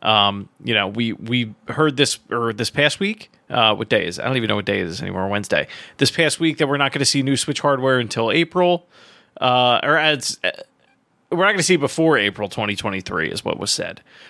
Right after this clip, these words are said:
Um, I don't think it's gonna make a difference, quite honestly, even if they do put out new hardware. Like, this is, this is what the Switch is, um, and there's nothing we can do about it. It's fine. I think th-, I don't think the game looks bad. I think there are just,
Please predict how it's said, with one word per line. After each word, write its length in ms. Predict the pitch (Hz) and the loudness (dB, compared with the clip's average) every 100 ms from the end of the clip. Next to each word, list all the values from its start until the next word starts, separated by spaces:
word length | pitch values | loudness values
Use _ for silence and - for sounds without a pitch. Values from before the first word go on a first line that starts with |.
| - | -12
Um, 520 | - 110 110 107 104 101 _ _ _ _ _ _ _ _ _ _ _ _ _ - | -2 2 2 2 -2 -12 _ _ _ _ _ _ _ _ _ _ _ _ _ -2
I 60 | |
don't 100 | 117 | -2
think 120 | 104 98 | -2 -4
it's 100 | - | -4
gonna 120 | 98 | -4
make 140 | 92 | -4
a 40 | 90 | -4
difference, 400 | 92 90 90 - | -6 -6 -8 -4
quite 220 | 104 98 | 0 2
honestly, 480 | 95 92 - 98 87 | 2 2 0 0 0
even 140 | 101 | 0
if 80 | 98 | 0
they 120 | 104 | -2
do 140 | 98 95 | 0 -2
put 180 | - | 0
out 140 | 127 107 | 0 0
new 160 | 120 | 0
hardware. 400 | 104 104 104 98 - - - | 0 0 0 -2 -4 -10 -2
Like, 300 | 139 123 135 | -2 -2 -2
this 240 | 180 - | 0 2
is, 200 | 202 143 - - _ | 0 -2 -10 -20 _
this 280 | 143 208 214 | -4 -2 -2
is 120 | 247 | -4
what 260 | 156 175 - | 0 -2 -2
the 80 | 151 | -2
Switch 360 | - 135 113 | 0 0 0
is, 380 | 101 67 - - _ | -2 -2 -6 -8 _
um, 480 | - 107 104 101 101 _ _ | -2 2 2 0 -8 _ _
and 460 | - 127 123 120 117 | -2 0 2 0 -2
there's 180 | 131 120 | -2 0
nothing 240 | 147 143 | 0 0
we 100 | 135 | 0
can 80 | 127 | 0
do 120 | 113 | 0
about 280 | 113 107 104 | 2 2 2
it. 200 | 98 - - - - - | 2 -2 -12 -20 -20 -4
It's 160 | 175 - | -2 0
fine. 360 | 147 135 127 - - | 0 2 0 -6 -8
I 120 | - 165 | -4 0
think 240 | 196 175 | 0 -2
th-, 100 | - | -4
I 120 | 160 | -2
don't 100 | 220 | 0
think 120 | 254 233 | 2 0
the 60 | |
game 280 | 143 180 175 | 2 2 4
looks 180 | 147 110 | 2 -2
bad. 480 | 104 139 123 101 92 | 0 2 4 2 2
I 120 | 113 | -2
think 240 | 127 139 127 | 0 0 2
there 200 | 135 123 | 2 2
are 100 | 120 | 2
just, 400 | 135 117 - | 2 0 -4